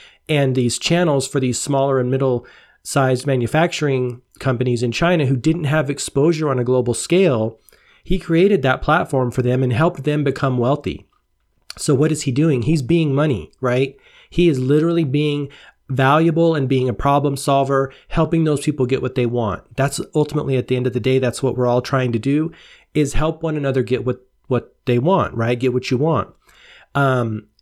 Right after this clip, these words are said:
and that includes money, that includes inspiration, that includes entertainment, um, encouragement, motivation, all of those things that we all want.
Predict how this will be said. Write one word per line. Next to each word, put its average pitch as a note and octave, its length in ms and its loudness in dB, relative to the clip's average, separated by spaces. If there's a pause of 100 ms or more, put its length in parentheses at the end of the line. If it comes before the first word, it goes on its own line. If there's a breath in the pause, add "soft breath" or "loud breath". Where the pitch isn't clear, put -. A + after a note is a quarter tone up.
(120)
and C#3 140 0
that C#3 140 2
includes C#3+ 800 0
money, D#3 500 2
that C3 140 2
includes B2 340 0
inspiration, D3+ 960 0
that A#2+ 120 -4
includes A2+ 340 -2
entertainment, D3+ 760 -2 (460 soft breath)
um, A#2+ 320 -2
encouragement, C#3+ 720 0
motivation, C3+ 800 0
all F3 260 2
of G3+ 100 2
those D#3 300 0
things D3+ 300 -2
that A#2 160 -2
we C#3 180 2
all C3+ 240 4
want. C#3 440 -2